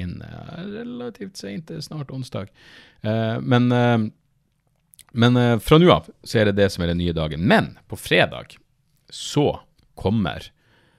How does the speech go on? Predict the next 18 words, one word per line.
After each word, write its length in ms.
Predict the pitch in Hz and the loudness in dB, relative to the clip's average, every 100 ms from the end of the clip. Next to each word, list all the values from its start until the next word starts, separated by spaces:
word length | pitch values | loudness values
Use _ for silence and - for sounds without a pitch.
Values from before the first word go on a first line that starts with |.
| _ _ _ - | _ _ _ -8
eh, 680 | 85 85 85 82 78 78 - | -8 -6 -10 -10 -10 -12 -12
så 240 | - 104 - | -8 -8 -8
kommer 420 | - 113 98 85 | -6 -4 -6 -6
det 280 | 82 85 82 | -10 -12 -10
en 240 | 82 82 | -10 -6
bonusepisode, 800 | 107 151 135 156 - 80 - - | 0 0 0 -2 -4 -8 -8 -18
og 140 | - 92 | -16 -8
det 100 | 98 | -6
er 40 | |
et 120 | 95 | -4
intervju 400 | 92 95 98 117 | -6 -6 -4 -4
som 140 | 90 82 | -4 -6
jeg 240 | 90 87 | -6 -4
gjorde 200 | 87 90 | -4 -6
med 260 | 76 80 80 | -8 -12 -10
Ole 160 | 95 85 | -8 -8
Martin 240 | 82 85 | -8 -8
Moen, 320 | 85 87 90 | -8 -8 -12